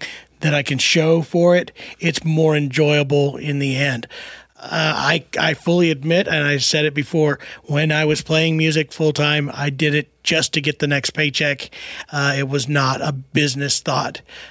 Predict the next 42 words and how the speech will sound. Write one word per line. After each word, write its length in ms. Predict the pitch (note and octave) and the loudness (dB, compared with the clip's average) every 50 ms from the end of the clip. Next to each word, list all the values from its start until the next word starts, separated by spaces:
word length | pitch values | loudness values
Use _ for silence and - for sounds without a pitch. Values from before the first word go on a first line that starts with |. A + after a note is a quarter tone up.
| - _ - | -20 _ -8
And 380 | C#3+ C#3 C#3 C3+ C3 C3 - - - | -4 -4 -2 -2 -2 -2 -4 -4 -2
<clears throat> 400 | - - - - B2+ - - - | 0 2 2 0 -2 -6 -4 0
for 100 | F#3 F3 | 2 4
me, 300 | F3+ G3 G3 F#3 F3 - - - - - _ | 4 4 4 2 0 -2 -6 -18 -20 -8 _
that's 240 | - F#3+ F3 - - | 0 0 2 2 2
what 100 | F#3+ E3 | 2 2
makes 200 | E3 E3 D3 - | 2 2 2 2
this 180 | E3+ D#3 - | 0 0 0
different. 400 | - E3+ D3 - - D#3 D3+ C3 - - - - - - | 0 -2 -2 0 0 0 0 -2 -4 -14 -20 -16 -8 -2
Now 240 | D#3 E3 E3+ F3+ F#3 | 0 0 2 2 2
I 100 | F#3 F3+ | 2 2
have 180 | E3+ F3 E3 | 2 2 2
something 380 | - - E3 D#3+ C#3+ D#3+ D#3 D#3 | 2 2 2 0 0 0 0 2
that 120 | D3+ D3 | 2 2
I 100 | C#3+ C#3+ | 0 0
can 140 | C3+ - C#3 | -2 -2 -2
be 120 | B2+ C3 B2+ | -2 -2 -2
proud 320 | - - D3 D3 D#3 D#3 | 0 0 0 2 2 2
of. 240 | D#3 D#3 D#3+ D#3 - - - - - - - | 2 2 0 0 -4 -8 -16 -16 -14 -10 -6
I 100 | C#3+ C#3 | -4 -4
can 220 | B2+ - D3 C#3 C3 | -2 -2 -2 -2 0
show, 680 | - - D#3+ D3 D3 D3 D3+ D3 D3 D3 D3+ D3 - | 0 2 2 2 2 2 2 0 0 -2 -2 -4 -4
you 120 | - D#3+ | -2 0
know, 120 | D3+ C#3+ D3 | 0 0 0
this 220 | C#3 D#3+ C#3+ - | 0 0 2 2
is 120 | E3 D3 | 2 2
something 360 | - - D#3+ D3+ - D#3 D3 D3 | 2 2 0 0 -2 0 0 0
that 120 | C#3+ - | 0 0
my 160 | D3 D3+ C#3 | 0 -2 -2
kids 320 | C3 - E3 D#3+ D3+ C#3 D#3+ | -2 -2 -2 -2 0 0 0
now, 300 | D3 - F#3 - D3 - - - - - | 0 0 0 0 -2 -4 -6 -12 -20 -14
all 160 | - - D#3 D#3 | -6 -2 0 0
of 80 | D3+ | 2
a 40 | C#3+ | 2
sudden 260 | - - D#3+ C#3+ C#3+ | 0 0 0 0 0
they 100 | D3 D3 | 0 0
are 220 | C#3 C#3+ D3 D3+ D3+ | 2 2 2 2 2
old 200 | D3+ D3+ D3+ D3 | 2 2 2 0
enough 220 | C#3+ C#3 C3+ - | 0 -2 -2 -2
to 80 | - - | -2 -2
start 240 | - - D#3 C#3+ B2+ | -2 0 -2 -2 0
going, 240 | - D3 C#3+ C3+ | 0 0 0 -2